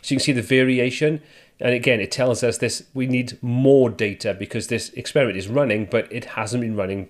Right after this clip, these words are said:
very long. So you can see the recommendation is for seven days, but up to you how long you want to run it based upon the traffic. Okay, so if you wanted to, you could reset these results. You may have tweaked something and you don't want to start the, the test all over again. You want to leave everything built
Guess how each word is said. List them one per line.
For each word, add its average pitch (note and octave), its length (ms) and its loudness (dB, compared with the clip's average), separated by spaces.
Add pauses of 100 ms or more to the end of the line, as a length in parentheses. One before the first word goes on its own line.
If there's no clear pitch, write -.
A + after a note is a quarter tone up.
very E2 280 -4
long. F#2+ 460 -2 (360)
So C#3+ 460 2
you C#3+ 80 0
can C#3 80 -6
see - 100 -6
the B2 100 -2
recommendation A#2 640 0
is G2 80 -8
for - 80 -12
seven G2+ 380 -2
days, A2+ 260 -2
but - 240 -4
up G#2+ 160 -8
to A2 100 -8
you G2 200 -4
how G2+ 160 -4
long G2+ 180 -2
you G2 100 -6
want F#2+ 120 -4
to F#2+ 60 -4
run F#2+ 140 -4
it E2+ 100 -10
based G2 200 -6
upon F#2+ 240 -8
the F#2+ 60 -6
traffic. G2+ 640 -10 (720)
Okay, F3 260 4
so C#3+ 380 4
if A#2 140 -6
you C#3 80 2
wanted E3 220 0
to, G#3+ 120 -2
you E3+ 80 -2
could A2+ 220 -2
reset B2 360 -2
these A2+ 160 -8
results. C#3 320 -2
You B2 60 -4
may A2 140 -2
have G#2 160 -4
tweaked - 340 -4
something D3 420 0
and C3 80 0
you A2+ 80 -4
don't A2 200 -2
want G#2+ 160 -2
to A2+ 200 -4 (140)
start A#2 440 -2
the, - 260 -4
the A2+ 80 -4
test - 420 0
all C3+ 240 4
over A2 300 0
again. B2 340 -2
You A#2+ 80 -6
want A2 140 -4
to A2 60 -4
leave A2 220 -4
everything G#2+ 420 -8
built G2+ 260 -4